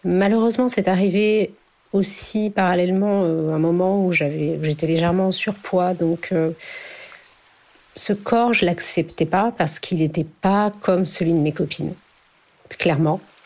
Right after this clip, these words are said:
Euh, non seulement parce que j'étais un petit peu ronde,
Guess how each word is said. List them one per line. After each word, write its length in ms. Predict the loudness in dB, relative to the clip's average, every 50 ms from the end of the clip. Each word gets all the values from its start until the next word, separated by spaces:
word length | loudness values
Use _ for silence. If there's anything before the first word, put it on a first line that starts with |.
| -8 -2
Euh, 460 | 0 0 0 0 0 0 -2 -2 -4 -6 -6 -8 -8 -10 -10 -12 -14 -16 -16 -12 -6
non 160 | -4 -2 -2
seulement 300 | -2 0 0 0 0 0
parce 280 | 0 -2 -4 -6 -8 -6
que 140 | -4 -4 -2
j'étais 380 | -2 -2 -2 -4 -4 -4 -4
un 80 | -2 -2
petit 240 | -4 -6 -8 -12 -10
peu 240 | -6 -4 -2 -2
ronde, 560 | -2 -2 0 0 2 2 2 0 0 -2 -4